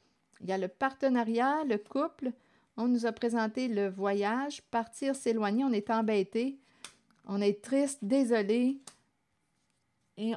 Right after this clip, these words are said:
on nous a présenté des gens en fin de vie, des gens malades, milieu de vie gouvernemental. Et on gagne beaucoup d'argent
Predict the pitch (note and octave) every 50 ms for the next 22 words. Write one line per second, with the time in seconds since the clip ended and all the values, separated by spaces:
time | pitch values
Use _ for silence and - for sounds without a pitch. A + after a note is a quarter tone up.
0 | - - A3 A#3 A3+ A3+ G#3+ B3 B3 A#3+ - B3 A#3 B3 A#3+ A#3+ A3 C#4+ D4 D4
1 | C4 A3+ G#3+ A3 A3+ C4 C4 - - A3+ A3 A3 - C4 C4 B3 A3 A3+ C#4 C#4
2 | B3 A3+ A3 G#3+ B3 B3+ B3+ B3 A#3 A3+ B3 C4+ C4 B3 A3+ A3 G3+ F#3+ F3+ F#3
3 | F3 E3+ _ _ _ _ _ _ _ A3 A3+ A3+ B3 A#3+ A3 G3+ G#3 C4 C#4+ B3+
4 | A#3+ A#3+ A#3+ A#3 B3+ B3 A#3 A#3 A3+ A3 G#3 G#3 G3+ - G#3+ G3 F#3+ F#3 F3+ F#3
5 | F3+ F#3 - _ _ _ _ _ _ _ _ _ _ _ _ _ _ _ _ _
6 | _ _ _ _ _ - - G3+ G3+ G3 G3+ A3+ A3+ A3+ A3+ G3 F#3+ B3 D4 E4
7 | E4 - - D4+ D4 C4 B3 A3 G#3+ G3+ A3 A3+ A3+